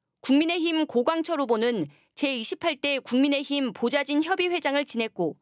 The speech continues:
재산은 마이너스 팔천육백여만 원을 신고했습니다. 공직선거 출마 경험이 없는 정치 신인입니다. 제주시 을 선거구는 민주당과 국민의힘, 녹색정의당의 삼 파전으로 치러집니다.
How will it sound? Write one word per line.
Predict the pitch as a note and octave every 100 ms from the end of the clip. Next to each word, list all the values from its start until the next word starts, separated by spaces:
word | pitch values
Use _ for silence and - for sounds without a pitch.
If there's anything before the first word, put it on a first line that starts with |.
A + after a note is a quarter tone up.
| _ _ _ _ -
재산은 | B3+ C4 B3 B3+ A3+ C#3+
마이너스 | F#3+ G#3+ D4 C#4+ - C#4+
팔천육백여만 | - F4+ - F#4+ C4 G3+ D#4+ E4 D4 A#3
원을 | G3+ B3+
신고했습니다. | F4 E4 D#4 - F3+ C#3+ - _ _ _ _ _ _ _ _ _ _ _ _ _
공직선거 | - B3+ C#4 F4+ F#4+ D#4+ E4
출마 | - G4 F#4
경험이 | D4 A#3 C4 C#4
없는 | A3 G#3 B3 F3+ C#3+
정치 | A3+ A3 -
신인입니다. | D4+ F4+ F#4 D4+ E3+ C#3+ - _ _ _ _ _ _ _ _ _ _ _ _ _ _ _ _ _ _ -
제주시 | C#4 C#4+ - E4
을 | D#4
선거구는 | D#4 F4 E4+ C#4 B3+ C#4+ A3 -
민주당과 | A3+ C4 D#4+ D4 C#4 C#4
국민의힘, | - B3 C#4 C4+ - G3 C#3+
녹색정의당의 | F#3 F#3+ D#4 D#4+ C#4 B3 A3 G3 A3+ G#3
삼 | - F#4
파전으로 | G4+ G4 C#4+ D#4
치러집니다. | - F#4+ - G3 D3+ C#3 -